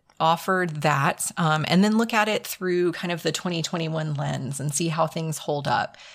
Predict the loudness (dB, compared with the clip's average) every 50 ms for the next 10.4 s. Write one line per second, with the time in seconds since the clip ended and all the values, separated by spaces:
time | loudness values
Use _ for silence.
0 | -20 -12 _ 0 2 4 4 4 2 2 2 2 2 2 0 0 0 0 0 0
1 | 0 0 0 -2 -2 0 -2 -2 0 0 0 2 2 2 2 0 0 0 0 0
2 | 0 0 0 -2 0 -2 -2 -2 -2 0 0 0 0 -2 -6 -6 -2 0 0 0
3 | 0 0 0 0 0 2 2 0 0 2 2 2 4 4 2 0 -2 -6 -16 -20
4 | -20 -20 -6 _ 0 0 2 2 0 -2 -4 -6 -10 _ _ _ _ _ _ _
5 | _ _ _ _ _ _ _ _ -6 -6 -6 -6 -6 -8 -8 0 0 2 2 2
6 | 2 0 -2 0 -2 -2 -2 -2 -2 0 0 0 0 2 0 0 0 0 0 0
7 | 0 0 0 -2 -4 -4 -4 -2 -2 0 0 -2 -2 -2 0 0 0 2 2 2
8 | 2 2 0 0 0 0 0 0 0 0 0 2 2 0 0 -2 -4 -6 -4 -4
9 | -4 -4 -4 -6 -4 -2 -2 -2 -2 -2 -6 -6 -8 -8 -6 -6 -6 -4 -4 -6
10 | -4 -4 -6 -4 -4 -6 -8